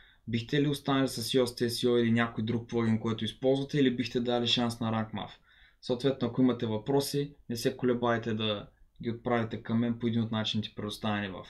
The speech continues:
страницата за контакт на Опти Б Г, или оставете коментар под това видео, независимо дали го гледате в YouTube, вградено на блога,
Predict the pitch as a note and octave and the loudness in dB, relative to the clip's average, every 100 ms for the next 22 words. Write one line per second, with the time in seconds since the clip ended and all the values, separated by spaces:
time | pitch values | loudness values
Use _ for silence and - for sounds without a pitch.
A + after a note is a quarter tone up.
0 | - - _ _ _ _ - A2+ A2 G#2+ | -20 -20 _ _ _ _ -6 0 0 0
1 | G#2 G#2+ G#2+ G#2 - G#2+ - G#2 G#2+ C3 | -2 -2 -2 -4 -2 -4 -4 -2 0 4
2 | E3+ C#3+ C#3 - C#3+ D#3 D#3 - C#3 B2+ | 4 2 0 2 2 2 -2 2 2 2
3 | B2+ C3+ C3 - B2+ - A#2+ A#2+ A#2 A#2+ | 2 0 0 -4 -4 -2 0 0 2 2
4 | A#2 A2 A#2+ A#2 A#2+ A#2 A#2 A#2 A#2 A#2 | 2 2 -2 -2 -2 0 -2 -2 -2 -2
5 | A2+ G2 - C3 - C#3 C#3 - G#2+ G#2 | -4 -6 -4 -4 2 0 0 -10 -6 -2
6 | A#2+ C#3 C#3 B2+ B2+ C3+ B2+ C3+ | 2 4 2 0 2 2 2 -2